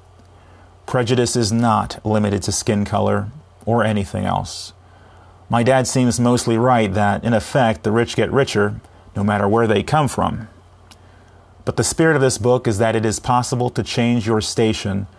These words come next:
despite outside forces that would prefer you succumb to the inertia of your current path. I argue that the rich get richer because the rich get help.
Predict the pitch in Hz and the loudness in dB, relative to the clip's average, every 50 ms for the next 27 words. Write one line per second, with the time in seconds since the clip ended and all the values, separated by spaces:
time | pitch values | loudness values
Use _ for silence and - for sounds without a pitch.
0 | - - - - - - - - 110 - - - - 135 131 120 110 - - 104 | -20 -20 -20 -20 -20 -10 -4 -4 -4 -2 -4 -2 0 2 2 2 2 0 0 0
1 | 110 107 - - 120 107 104 98 - - 113 104 101 - - 104 101 95 85 - | 0 0 -2 -2 0 0 0 -2 -2 0 0 0 0 0 -2 -2 -2 -2 -2 -2
2 | 107 95 98 95 - 110 95 - - - 151 127 104 101 98 104 - - - 101 | -2 -2 -2 -2 -2 -4 -6 -4 -2 0 0 2 2 0 -2 -4 -8 -8 -4 -4
3 | 107 101 - - 98 - - 120 107 101 98 101 98 98 - - - - - - | -4 -2 -2 -6 -6 -2 -2 0 0 0 0 -2 -4 -6 -8 -18 -20 -20 -20 -8
4 | - 113 101 120 120 120 123 123 123 120 - - - 101 101 98 98 104 101 104 | -6 -2 0 2 2 2 2 2 2 2 0 0 -2 -2 -2 -2 -4 -2 -2 -2
5 | 101 - - - 107 98 101 98 - 107 92 92 92 92 - - - - - - | -4 -4 -4 -4 -2 -2 -4 -4 -4 -4 -4 -4 -4 -6 -8 -16 -20 -20 -20 -20
6 | - - - - - - - _ - - - - _ - - - - - - - | -20 -20 -20 -20 -20 -20 -20 _ -20 -20 -20 -20 _ -20 -20 -20 -20 -20 -20 -20
7 | - - - - - - - - 117 127 131 131 131 127 110 123 131 123 120 113 | -20 -20 -20 -20 -20 -14 -4 0 2 2 4 4 4 2 2 2 0 2 0 0
8 | - 110 107 107 127 135 135 - - 131 123 - 107 113 107 - - 113 107 98 | 0 0 2 2 2 2 0 0 -2 -2 0 2 0 0 0 0 -2 -2 -2 -2
9 | - - - - - - - - - - - 117 104 - 113 98 92 104 95 101 | -8 -14 -20 -20 -20 -20 -20 -20 -20 -10 -6 -6 -2 -2 -2 -2 0 -2 0 0
10 | 113 107 - - - 110 107 - - - 107 95 92 - - | -2 -2 -2 -4 -2 -2 -2 -2 -2 -2 -2 -2 -2 -6 -12